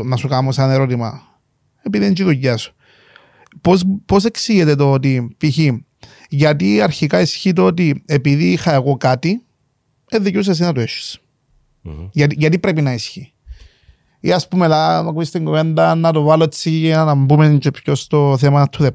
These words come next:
Speaker 1: point. Επελεύκαινε με την τάδε και τώρα έχει την ο τάδε. Που το πράγμα είναι εντελώς λάθος, να πεις, ε, μειώνεις τον άνθρωπο, μειώνεις τα πάντα.
Speaker 2: Μμμ.
Speaker 1: Και εμένα, ας πούμε, η,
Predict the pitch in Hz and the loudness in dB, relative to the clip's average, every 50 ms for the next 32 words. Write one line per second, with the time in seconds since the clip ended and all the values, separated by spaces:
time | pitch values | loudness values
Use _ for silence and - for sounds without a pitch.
0 | - - 120 107 110 107 _ _ - - - - - _ _ _ _ _ - 156 | -4 -6 -8 -8 -8 -10 _ _ -20 -20 -20 -20 -20 _ _ _ _ _ -2 2
1 | 170 180 170 160 170 - - - 180 170 170 170 165 165 151 143 127 123 127 175 | 2 4 4 4 2 2 0 -2 0 0 2 2 2 2 0 0 0 2 2 2
2 | 202 233 214 185 156 156 170 170 - 165 160 175 170 151 139 131 120 135 139 131 | 2 0 0 0 0 0 0 0 0 -2 -2 -2 0 0 0 0 2 2 2 2
3 | 120 110 87 - - _ _ - - - - - - - _ _ _ _ _ - | 0 -2 -6 -8 -12 _ _ -20 -18 -18 -18 -20 -20 -20 _ _ _ _ _ -20
4 | - - _ _ - 139 143 147 139 156 165 175 180 185 185 185 180 165 165 156 | -20 -20 _ _ -2 0 0 2 2 2 2 2 2 2 2 0 0 0 0 0
5 | 139 131 143 156 143 123 139 139 139 135 123 120 107 117 113 110 143 131 143 147 | 0 2 2 2 2 2 2 2 4 2 0 -2 -4 -6 -6 -6 -4 -4 -2 0
6 | 147 143 151 151 147 139 - - - 127 143 165 156 - - 160 160 147 143 147 | 0 0 2 0 0 -2 -2 -4 -2 0 0 0 0 0 -2 -2 0 0 0 0
7 | 156 156 - - 139 131 127 - 104 110 - - - - - - _ - - - | 0 -2 -2 -2 -2 -2 -2 -2 -4 -6 -12 -18 -20 -20 -20 -20 _ -20 -20 -20
8 | _ _ - - 175 185 208 233 240 233 214 - - 214 208 220 226 220 214 190 | _ _ -4 0 0 2 2 2 2 0 0 0 0 0 0 0 0 -2 -2 -2
9 | 165 160 156 160 190 | -2 -2 -2 -4 -6